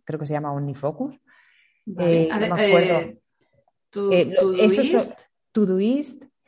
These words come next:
Speaker 1: Todoist me parece que está tanto para Android como para, para Apple, si no me equivoco.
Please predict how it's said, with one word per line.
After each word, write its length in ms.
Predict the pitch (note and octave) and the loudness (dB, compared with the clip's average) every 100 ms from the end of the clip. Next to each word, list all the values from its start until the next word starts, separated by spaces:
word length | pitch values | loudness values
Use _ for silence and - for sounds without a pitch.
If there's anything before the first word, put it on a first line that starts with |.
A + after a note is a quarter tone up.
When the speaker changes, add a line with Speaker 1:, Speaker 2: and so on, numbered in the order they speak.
| _ | _
Speaker 1:
Todoist 500 | - A#3 A#3+ D4 B3 | 0 2 2 0 -2
me 140 | A#3+ A#3+ | -2 -2
parece 280 | G#3+ G#3+ | -2 -4
que 100 | B3+ | -8
está 460 | G3 - G3 G#3 - _ _ | -8 -6 -6 -6 -10 _ _
tanto 240 | F#3+ F3 E3 | -8 -6 -4
para 140 | E3 | -4
Android 320 | D3+ D3+ F3 F3 | -4 -2 -4 -6
como 260 | F#3+ E3+ | -8 -8
para, 680 | C#3+ C3+ C#3 B2+ B2 B2 A#1+ A#1+ - _ _ _ _ - | -6 -6 -6 -8 -10 -12 -14 -16 -20 _ _ _ _ -8
para 360 | D3+ C#3+ C3 C3 | -6 -4 -4 -6
Apple, 220 | C3 B2 | -8 -12
si 160 | - | -10
no 60 | C#3 | -10
me 80 | C3+ | -8
equivoco. 420 | C3+ C3 B2+ B2 | -8 -8 -10 -16